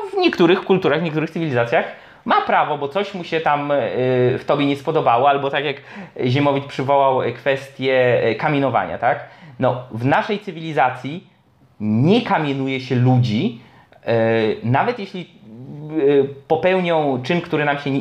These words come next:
nie podoba, nie kamienuje się kobiet, które, e, czy to cudzołożą, czy decydują się na, e, innego mężczyznę niż ten, który został im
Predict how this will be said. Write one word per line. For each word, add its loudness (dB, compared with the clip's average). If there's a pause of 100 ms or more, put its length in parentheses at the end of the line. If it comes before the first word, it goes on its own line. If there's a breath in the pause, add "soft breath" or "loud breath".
nie 2
podoba, 2 (260 loud breath)
nie 0
kamienuje 0
się 2 (160)
kobiet, 0
które, 0 (440 loud breath)
e, 2
czy -4
to 0
cudzołożą, 0
czy -2
decydują 0
się -2
na, 0 (380 loud breath)
e, 2
innego 2
mężczyznę 0
niż -2
ten, 0
który 2 (260 loud breath)
został 0
im -6